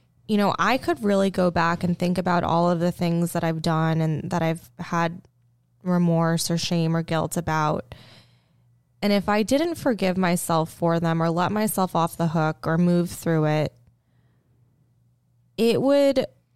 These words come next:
cause me to cultivate a belief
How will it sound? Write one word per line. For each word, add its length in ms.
cause 520
me 520
to 800
cultivate 680
a 80
belief 760